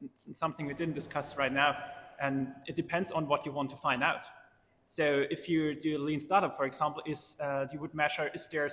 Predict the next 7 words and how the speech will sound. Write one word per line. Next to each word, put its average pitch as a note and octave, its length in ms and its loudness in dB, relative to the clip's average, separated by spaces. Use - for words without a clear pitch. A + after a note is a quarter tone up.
some C#3 480 0
kind D3+ 160 2
of A#2+ 80 -10
feedback? B2+ 420 -2
If - 220 -8
you D3 180 0
do D3+ 400 0